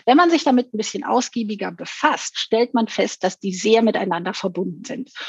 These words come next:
Und es gibt die Ziele fünf, acht, wo es auch sehr viel ums Thema Gleichstellung geht, um das Thema, was Frauen verdienen und so, also unser, unser Kernthema sozusagen drinsteckt.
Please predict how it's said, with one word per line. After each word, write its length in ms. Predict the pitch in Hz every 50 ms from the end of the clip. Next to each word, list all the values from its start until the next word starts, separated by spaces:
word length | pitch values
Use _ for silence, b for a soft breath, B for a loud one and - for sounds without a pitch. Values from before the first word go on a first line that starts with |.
| B B B B
Und 160 | B - 214 208
es 100 | - -
gibt 200 | 254 240 - -
die 100 | 226 202
Ziele 400 | - - 269 262 247 220 196 180
fünf, 400 | - - 302 285 269 254 - -
acht, 360 | - 240 254 - - - -
wo 80 | 185 185
es 100 | 180 -
auch 140 | - 185 -
sehr 200 | - 208 214 214
viel 220 | - - 214 185
ums 180 | 196 190 - -
Thema 240 | - 180 175 175
Gleichstellung 640 | 175 - 233 262 254 - - - 226 214 208 196 196
geht, 180 | - 196 190
um 120 | - 185 180
das 180 | - - -
Thema, 320 | - - 190 180 180 185 202
was 140 | - - -
Frauen 320 | - - 175 175 180 180
verdienen 500 | - 208 208 202 247 262 285 294 294 294
und 140 | 285 277 -
so, 60 | 294
also 200 | 247 185 185 185
unser, 420 | - 220 220 240 220 226 - -
unser 360 | 262 285 302 302 302 277 277 277
Kernthema 560 | - 240 208 196 - - 214 180 180 180 185
sozusagen 420 | _ 202 - - 175 190 180 185
drinsteckt. 480 | 170 185 190 185 - - 247 285 -